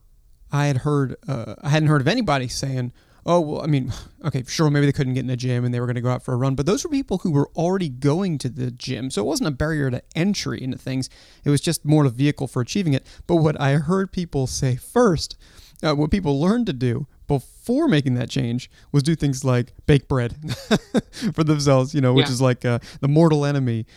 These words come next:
Speaker 1: of a, of a, of a fit body. It was, at least, you know, at its peak. Um, you know,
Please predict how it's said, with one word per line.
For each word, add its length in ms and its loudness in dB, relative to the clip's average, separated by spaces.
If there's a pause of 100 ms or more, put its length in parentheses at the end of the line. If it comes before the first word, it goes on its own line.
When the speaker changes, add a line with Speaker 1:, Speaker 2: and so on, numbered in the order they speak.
(180)
Speaker 1:
of 220 -2
a, 60 0
of 260 -2
a, 260 -4
of 100 -6
a 40 -4
fit 320 0
body. 400 0 (260)
It 120 -2
was, 220 -4
at 120 2
least, 320 0 (120)
you 100 -2
know, 80 -2
at 100 -2
its 100 -8
peak. 320 0 (580)
Um, 380 -2
you 80 0
know, 140 0